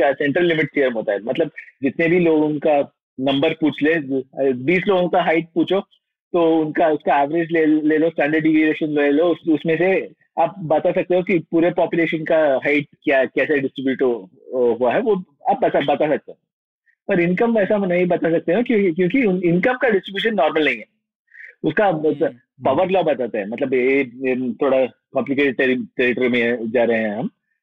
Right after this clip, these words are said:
Speaker 1: पावर लॉ मतलब, आपके दोस्त जो आपसे ज्यादा अमीर है, वो आपसे बहुत ज्यादा अमीर है, पर आपके
Speaker 2: हम्म।
Speaker 1: दोस्त जो आपसे थोड़ा गरीब है, वो सिर्फ थोड़े गरीब होते हैं।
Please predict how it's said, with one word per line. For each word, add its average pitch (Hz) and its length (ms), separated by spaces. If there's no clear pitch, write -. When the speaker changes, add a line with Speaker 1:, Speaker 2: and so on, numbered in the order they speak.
Speaker 1:
पावर 165 180
लॉ 220 140
मतलब, 208 240
आपके 165 340
दोस्त 170 600
जो 131 160
आपसे 170 500
ज्यादा 147 440
अमीर 139 320
है, 170 80
वो 202 140
आपसे 156 300
बहुत 156 420
ज्यादा 143 260
अमीर 117 340
है, 110 60
पर 180 100
आपके 147 320
Speaker 2:
हम्म। 175 300
Speaker 1:
दोस्त 156 560
जो 175 360
आपसे 165 520
थोड़ा 175 320
गरीब 151 360
है, 240 60
वो 214 120
सिर्फ 254 260
थोड़े 165 480
गरीब 127 340
होते 101 180
हैं। - 60